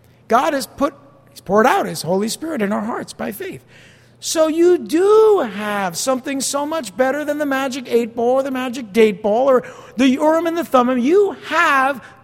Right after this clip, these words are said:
God the Holy Spirit to guide you and lead you when the Word of God is silent.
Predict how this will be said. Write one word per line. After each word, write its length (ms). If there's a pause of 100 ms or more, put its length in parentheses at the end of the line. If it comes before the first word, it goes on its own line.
God 460
the 140
Holy 400
Spirit 720
to 100
guide 580
you 400
and 380
lead 320
you 180
when 260
the 100
Word 440
of 220
God 320
is 160
silent. 800